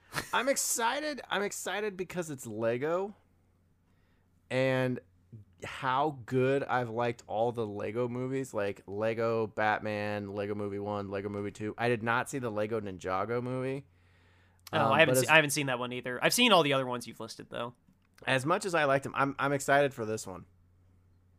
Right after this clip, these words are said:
Speaker 1: I, I got one note first. I love how Lego is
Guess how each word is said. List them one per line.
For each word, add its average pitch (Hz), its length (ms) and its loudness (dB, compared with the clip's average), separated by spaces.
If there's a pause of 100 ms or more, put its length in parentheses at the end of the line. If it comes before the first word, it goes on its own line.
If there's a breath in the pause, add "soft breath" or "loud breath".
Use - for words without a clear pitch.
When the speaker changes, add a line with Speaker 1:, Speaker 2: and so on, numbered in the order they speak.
(320)
Speaker 1:
I, 320 340 4 (1500)
I 208 80 10
got 226 180 12
one 196 160 8
note 151 200 4
first. 139 360 -2 (100)
I 233 120 6
love 262 220 10
how 226 140 10
Lego 190 420 4
is 190 180 0